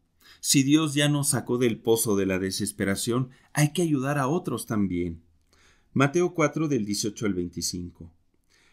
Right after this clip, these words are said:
Andando Jesús junto al mar de Galilea, vio a dos hermanos, Simón llamado Pedro y Andrés su hermano, que echaban la red en el mar, porque eran pescadores. Y les dijo,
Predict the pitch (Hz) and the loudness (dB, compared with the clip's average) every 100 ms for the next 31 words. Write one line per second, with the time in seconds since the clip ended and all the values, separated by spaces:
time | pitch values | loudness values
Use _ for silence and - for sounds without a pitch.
0 | _ - 151 156 190 190 185 147 - 147 | _ 0 4 4 4 2 0 -2 0 0
1 | - 139 131 110 104 117 120 120 101 95 | 0 -2 2 2 4 2 4 2 2 2
2 | 98 101 110 120 - _ _ _ _ _ | 2 4 2 -2 -8 _ _ _ _ _
3 | _ _ 117 160 156 143 120 123 123 104 | _ _ 2 4 4 0 0 -2 -2 -2
4 | 107 107 107 139 - - - 110 104 101 | -4 -2 -4 -6 -10 -14 -8 0 2 4
5 | 123 120 92 101 104 - 95 107 120 95 | 2 0 0 -2 -2 0 0 0 -2 0
6 | 85 90 90 - 98 98 110 123 101 - | -2 0 -2 0 -2 0 0 0 -2 -6
7 | _ _ _ _ - 139 156 143 143 120 | _ _ _ _ -2 0 2 2 0 0
8 | 107 117 117 113 107 110 127 131 - _ | 0 -2 2 2 0 0 0 -2 -6 _
9 | 98 87 - 90 90 95 95 - 107 110 | -2 -2 2 2 2 -2 -2 0 2 2
10 | 123 117 - - _ _ _ _ - 151 | 2 0 -6 -14 _ _ _ _ 2 4
11 | 151 147 147 139 - 85 | 4 2 0 0 -4 -8